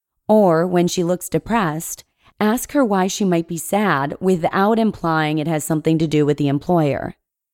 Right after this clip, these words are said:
You can agonize over the details and overanalyze the situation,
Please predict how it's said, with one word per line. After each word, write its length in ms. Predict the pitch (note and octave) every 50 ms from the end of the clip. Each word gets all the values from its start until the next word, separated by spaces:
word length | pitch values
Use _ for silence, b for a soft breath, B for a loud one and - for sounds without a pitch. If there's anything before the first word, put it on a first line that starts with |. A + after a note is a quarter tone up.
| _ _ _ _
You 140 | G3+ A3 B3
can 200 | - D4+ C4+ -
agonize 560 | - F#3+ F#3+ F#3 F3 G3+ G3 F#3+ F#3 F#3 F#3+ F3+
over 200 | F3+ E3+ E3 F3+
the 100 | F#3+ G3+
details 720 | E3 E3+ D#3+ D3+ D3+ - - E3+ D#3+ D#3+ D#3 D#3 D#3+ D3
and 160 | E3 D3 C#3
overanalyze 840 | - - F3+ F3+ F3 G3 G3+ F3+ E3+ E3 E3 D#3+ D#3 D3+ D3+ D3 C#3
the 80 | D3 D3
situation, 960 | - - E3+ C#3+ - D#3 D3+ D#3+ F3+ G3+ G3+ - - C#3+ B2+ G2 D#3 E3+ E3